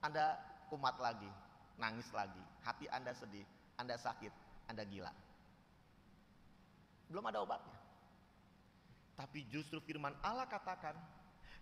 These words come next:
disitulah Tuhan mau mengatakan, obatnya ada.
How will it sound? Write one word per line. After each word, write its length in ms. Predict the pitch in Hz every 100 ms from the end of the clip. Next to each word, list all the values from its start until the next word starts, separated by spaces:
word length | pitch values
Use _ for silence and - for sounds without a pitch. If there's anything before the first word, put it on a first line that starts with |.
| 127
disitulah 560 | 139 143 120 151 120 104 151
Tuhan 240 | 139 127
mau 160 | 127 120
mengatakan, 480 | 117 110 120 - - - - - - - - - - - - - 117
obatnya 480 | 107 123 120 117 90 - - - - -
ada. 300 | 120 120 -